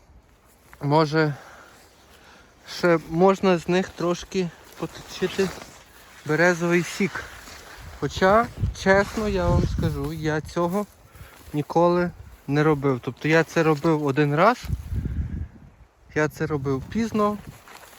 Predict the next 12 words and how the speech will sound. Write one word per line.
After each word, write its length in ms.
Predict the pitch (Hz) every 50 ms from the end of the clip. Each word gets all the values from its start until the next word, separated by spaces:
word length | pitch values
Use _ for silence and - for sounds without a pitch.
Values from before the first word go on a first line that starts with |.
| - - -
і 280 | 151 160 180 196 208 208
в 100 | 170 139
мене 380 | 139 151 170 180 180 175 175 160 - - - -
нічого 460 | 143 135 - - 175 165 156 156 156 - - - - - - - - - - - - - - - -
такого 500 | - - - - 160 160 147 151 151 143 - - - - - - - - - - - - - - - - - - - - - -
не 280 | 139 143 147 160 165 160
вийшло. 640 | 143 131 127 120 117 117 - - - 196 220 254 247 - - - - - -
І 100 | - 214
наскільки 500 | 247 226 170 - - - 202 - - 202
мені 280 | 180 165 160 156 165 170
сказали, 560 | - - - 151 139 156 156 160 160 156 147 - - - - - - - - - - - - - - - - - - - - - - - - - - - - - - - -
що 280 | - 202 196 202 214